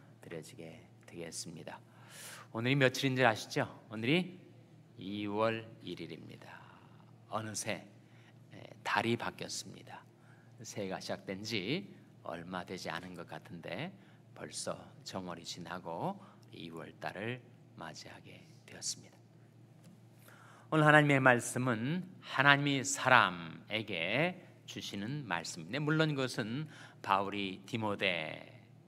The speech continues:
에, 하나님이 사람이었던 디모데에게 하신 말씀이었지만 그것은 우리에게도, 어,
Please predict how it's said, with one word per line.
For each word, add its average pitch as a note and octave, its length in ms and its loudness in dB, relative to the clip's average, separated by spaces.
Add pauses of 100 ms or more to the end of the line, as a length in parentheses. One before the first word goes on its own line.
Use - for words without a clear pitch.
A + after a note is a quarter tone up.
(460)
에, F2 60 -12 (160)
하나님이 F#2 580 -4 (400)
사람이었던 F#2 720 -4
디모데에게 F#2+ 560 -4
하신 F2+ 420 -10
말씀이었지만 F2+ 1160 -6 (380)
그것은 B2+ 540 -6
우리에게도, A#2+ 1300 2 (200)
어, - 100 -10